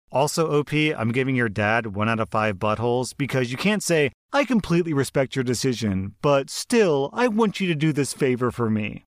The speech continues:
It's completely not your dad's place to say who you should work for. Like, why is it your responsibility to work for the woman to keep the peace for him? What if he dropped her as a client to keep the peace for you?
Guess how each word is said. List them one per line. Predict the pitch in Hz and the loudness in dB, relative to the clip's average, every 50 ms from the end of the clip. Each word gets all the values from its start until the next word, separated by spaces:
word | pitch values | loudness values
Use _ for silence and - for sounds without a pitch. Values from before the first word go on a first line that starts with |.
| _ - - | _ -6 0
It's | 185 180 - - | 0 0 0 0
completely | - - 175 165 - - - - - 170 180 185 185 185 151 135 127 123 | 0 0 0 0 0 -2 -2 -2 0 2 2 2 2 0 -2 -2 0 0
not | 117 113 113 120 127 - - | 2 2 2 2 0 0 -2
your | 156 131 | -2 -2
dad's | 113 120 113 113 113 - | 0 0 0 0 -2 -4
place | - - - 117 113 117 120 - | -6 -2 0 0 0 0 -2 -2
to | 123 | -2
say | - - 127 120 104 | -2 0 0 -2 -2
who | - - 123 | 0 0 0
you | 123 120 117 | 2 2 0
should | 107 - - 110 | 0 -2 -2 -4
work | 92 95 104 104 104 | -2 -2 -2 -2 -4
for. | - - 107 110 - - - - _ _ _ _ - | -6 -10 -10 -10 -10 -12 -14 -16 _ _ _ _ -2
Like, | 143 156 160 160 - - _ _ _ | 0 2 2 0 -2 -6 _ _ _
why | - 117 120 143 180 | -6 -2 0 2 2
is | 247 269 247 | 0 0 -2
it | 254 214 156 | -2 -2 -2
your | 127 113 110 110 131 175 208 | -2 -4 -2 0 2 2 2
responsibility | 214 190 151 - - 127 123 123 110 117 110 104 117 113 113 113 117 113 | 2 2 0 -2 -2 -2 -2 -2 -2 -4 -2 0 0 0 0 0 -2 -2
to | - - 110 | -2 -4 -2
work | 107 113 131 139 - | 0 0 0 0 -2
for | - 156 | -2 -2
the | 131 120 | 0 0
woman | 110 104 110 117 123 135 147 156 147 | 0 0 0 0 2 2 2 0 0
to | - - | -2 -4
keep | 120 - 139 143 - | -6 -4 -4 -4 -2
the | - 123 | -4 -2
peace | - 131 131 120 - | -2 0 -2 -2 -2
for | - 127 113 | -2 -2 0
him? | 92 98 131 147 135 107 - - - - _ _ _ | 0 0 0 0 -2 -4 -8 -12 -16 -20 _ _ _
What | - 135 170 196 | 0 2 2 4
if | 190 175 160 - - _ _ | 4 4 2 0 -2 _ _
he | - - - - 202 226 220 | -16 -8 -2 2 2 2 2
dropped | 165 175 160 147 139 - | 2 2 2 2 0 -2
her | - - 190 214 220 208 | -4 -2 2 2 4 4
as | 160 131 | 2 0
a | 135 | -2
client | - - 131 127 123 123 123 123 117 - | -2 0 0 0 2 2 0 0 -2 -4
to | - | -4
keep | 110 - 156 147 | -4 -2 -2 -2
the | - 143 | -2 -2
peace | - 143 143 135 - | 0 0 -2 -2 -2
for | - - 131 | -4 -2 -2
you? | 117 104 120 175 202 160 110 - | -2 0 2 2 2 0 -2 -4